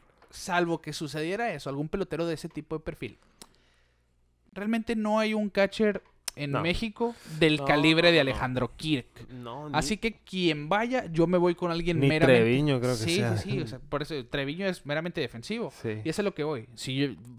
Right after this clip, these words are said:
Speaker 1: bueno, Austin Barnes no brilla por el bateo, pero, pues, está en Grandes Ligas al final.
Speaker 2: Sí.
Speaker 1: Bueno, pues, si tu, si tu catcher va a ser de Liga Mexicana o de, pues, la del Pacífico, vaya, o de sucursales, yo me voy con César Salazar porque es
Speaker 2: Ok.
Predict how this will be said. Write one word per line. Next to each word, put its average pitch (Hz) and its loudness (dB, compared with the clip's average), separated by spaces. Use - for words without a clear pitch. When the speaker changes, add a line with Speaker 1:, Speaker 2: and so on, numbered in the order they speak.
Speaker 1:
bueno, 147 -6
Austin 185 -2
Barnes 175 2
no 151 2
brilla 170 2
por 143 0
el 139 0
bateo, 185 0
pero, 135 -2
pues, 131 -6
está 151 -6
en 160 -4
Grandes 156 -4
Ligas 208 2
al 147 -2
final. 175 0
Speaker 2:
Sí. 98 -6
Speaker 1:
Bueno, 185 2
pues, 220 0
si 175 2
tu, - -6
si 175 -2
tu 151 -6
catcher 190 -2
va 190 2
a 175 -2
ser 180 -2
de 170 2
Liga 156 0
Mexicana 170 -6
o 107 -8
de, 98 -10
pues, 98 -14
la 98 -12
del 117 -12
Pacífico, 156 -6
vaya, 156 -2
o 131 -2
de 147 0
sucursales, 196 -12
yo 185 -8
me 185 -2
voy 165 2
con 143 -8
César 151 -6
Salazar 151 -2
porque 190 -2
es 131 -4
Speaker 2:
Ok. 123 -10